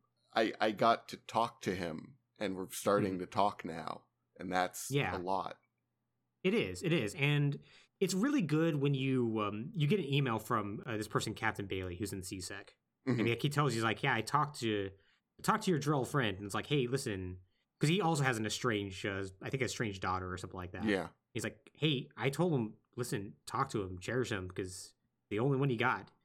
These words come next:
Speaker 2: It's like,
Speaker 1: Mm-hmm.
Speaker 2: "I'm not sure if it stuck, but I hope it did."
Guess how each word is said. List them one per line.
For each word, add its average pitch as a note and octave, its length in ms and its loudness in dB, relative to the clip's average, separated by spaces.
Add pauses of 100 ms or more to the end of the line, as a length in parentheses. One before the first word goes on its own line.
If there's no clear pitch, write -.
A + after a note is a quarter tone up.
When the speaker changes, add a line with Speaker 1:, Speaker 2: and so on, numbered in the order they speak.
Speaker 2:
It's A#2 80 2
like, G#2 80 2
Speaker 1:
Mm-hmm. F#2+ 60 0
Speaker 2:
"I'm A#2+ 60 2
not D3 140 4
sure F3+ 140 2
if D#3 80 -2
it D3+ 80 -6
stuck, - 320 0
but A2 220 -6 (140)
I F#2 60 -10
hope B2 220 -2
it C3 80 -2
did." B2 300 2